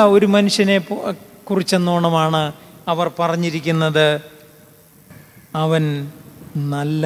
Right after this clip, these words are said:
മനുഷ്യനാണ്, വലിയ മനുഷ്യനാണ്, കൊള്ളാവുന്നവനാണ്, എൻ-, നിന്റെ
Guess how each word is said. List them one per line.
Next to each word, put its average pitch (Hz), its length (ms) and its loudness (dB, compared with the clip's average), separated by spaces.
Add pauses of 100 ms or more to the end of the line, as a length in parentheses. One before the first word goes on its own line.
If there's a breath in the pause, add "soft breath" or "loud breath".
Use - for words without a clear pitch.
(120)
മനുഷ്യനാണ്, 143 680 -4 (680)
വലിയ 151 300 -4 (140)
മനുഷ്യനാണ്, 151 640 -6 (460)
കൊള്ളാവുന്നവനാണ്, 143 1040 -6 (1040)
എൻ-, 175 220 -4 (180)
നിന്റെ 165 240 -2